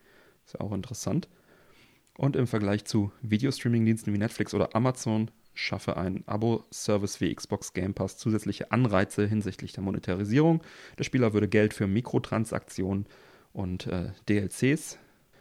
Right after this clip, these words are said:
und auch für weitere Spiele ausgeben. Außerdem würden Abonnenten durchschnittlich zwanzig Prozent länger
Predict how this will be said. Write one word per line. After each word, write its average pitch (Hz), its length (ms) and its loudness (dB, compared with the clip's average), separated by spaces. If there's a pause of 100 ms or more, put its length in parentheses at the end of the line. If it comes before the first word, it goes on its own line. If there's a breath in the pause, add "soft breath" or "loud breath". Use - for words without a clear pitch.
(140 soft breath)
und 117 160 0
auch 107 100 -6
für 95 100 -4
weitere 95 220 -2
Spiele 147 300 0
ausgeben. 147 580 0 (800)
Außerdem 107 480 2 (540 loud breath)
würden 104 200 4
Abonnenten 104 520 2 (280)
durchschnittlich 101 440 0
zwanzig - 420 -4
Prozent - 440 -2
länger 123 420 2